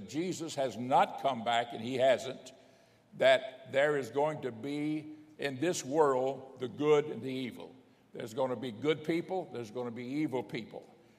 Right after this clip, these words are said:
and they will both be growing together. And sometimes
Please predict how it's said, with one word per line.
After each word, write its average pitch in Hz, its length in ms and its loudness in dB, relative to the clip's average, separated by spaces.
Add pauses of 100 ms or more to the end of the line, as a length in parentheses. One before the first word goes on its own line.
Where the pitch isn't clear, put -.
(140)
and 110 200 -4
they 127 80 0
will 123 160 -2
both 120 320 -2
be 135 80 -6
growing 135 360 0
together. 127 520 2
And 120 160 -6
sometimes 151 800 0